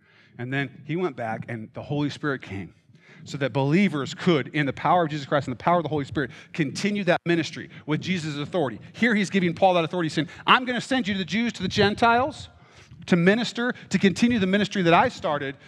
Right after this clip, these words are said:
to see the kingdom continue to spread." And he says this, "To open their eyes in order to turn them from darkness to light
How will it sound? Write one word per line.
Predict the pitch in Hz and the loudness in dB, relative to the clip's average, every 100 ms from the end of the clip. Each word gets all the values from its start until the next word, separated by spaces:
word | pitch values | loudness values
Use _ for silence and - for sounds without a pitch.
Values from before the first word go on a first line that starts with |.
| - - | -20 -10
to | 156 | -8
see | - 226 | -4 -2
the | 185 | -2
kingdom | 202 175 160 | 0 2 2
continue | 160 170 151 | 4 4 2
to | 131 | -2
spread." | - 190 196 117 - - _ - - - - _ _ _ _ - | -6 4 4 4 -4 -14 _ -20 -20 -20 -20 _ _ _ _ 0
And | 123 | 2
he | - | 4
says | 156 127 | 4 4
this, | 180 131 - - | 4 4 0 -6
"To | 165 - | -6 2
open | 196 240 202 185 | 4 4 2 4
their | 175 - | 4 6
eyes | 175 165 151 | 6 6 4
in | 147 | -2
order | 156 175 170 | -8 -6 -4
to | |
turn | 147 - 202 185 | -6 -4 0 4
them | 151 | 2
from | 131 123 - | 2 -2 4
darkness | 156 175 151 131 | 4 4 0 -4
to | 135 | -4
light | 127 139 120 | 4 4 4